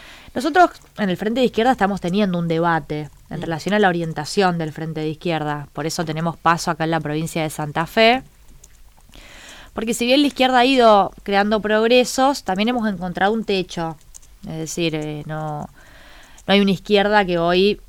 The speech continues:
Speaker 1: eh, esté a la altura de las necesidades del, de los reclamos que hay que organizar, de, de todo lo que tenemos por delante como desafío. Y entonces, eh, el debate pasa por si somos una izquierda que se presenta a elecciones y,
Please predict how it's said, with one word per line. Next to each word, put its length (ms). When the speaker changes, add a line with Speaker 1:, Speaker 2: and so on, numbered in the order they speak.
Speaker 1:
eh, 360
esté 220
a 60
la 80
altura 560
de 140
las 120
necesidades 760
del, 260
de 80
los 140
reclamos 360
que 60
hay 60
que 60
organizar, 840
de, 340
de 100
todo 200
lo 120
que 80
tenemos 320
por 140
delante 340
como 240
desafío. 840
Y 80
entonces, 640
eh, 460
el 140
debate 320
pasa 320
por 160
si 100
somos 260
una 120
izquierda 720
que 100
se 140
presenta 500
a 40
elecciones 840
y, 360